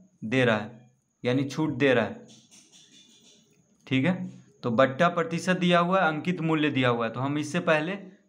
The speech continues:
विक्रय मूल्य निकाल लेंगे, यानी कितना में दुकानदार जो है उस जूते को बेचा है।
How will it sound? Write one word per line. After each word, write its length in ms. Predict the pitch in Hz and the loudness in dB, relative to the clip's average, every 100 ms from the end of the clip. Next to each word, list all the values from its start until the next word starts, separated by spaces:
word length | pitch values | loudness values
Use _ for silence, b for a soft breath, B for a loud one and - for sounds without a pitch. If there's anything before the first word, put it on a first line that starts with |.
| - | -8
विक्रय 400 | 113 143 151 170 | -4 -2 2 2
मूल्य 240 | 180 175 165 | 2 0 -2
निकाल 320 | 156 147 127 | -2 0 0
लेंगे, 240 | 117 117 120 | -2 -8 -6
यानी 220 | 135 143 | -6 -6
कितना 400 | 151 151 165 180 | -6 -4 0 2
में 440 | 170 208 208 - - _ _ _ _ _ _ _ _ _ _ _ _ 403 415 _ _ _ _ _ _ _ - | 2 -2 -6 -12 -20 _ _ _ _ _ _ _ _ _ _ _ _ _ _ _ _ _ _ _ _ _ -8
दुकानदार 560 | 127 139 139 143 160 | 0 2 4 6 4
जो 120 | 151 151 | 2 -4
है 120 | 165 | -4
उस 180 | 160 135 | -6 -6
जूते 280 | 139 139 160 | -6 -4 -4
को 140 | 170 | -4
बेचा 340 | 131 127 135 127 | -4 -2 0 0
है। 180 | 101 | -2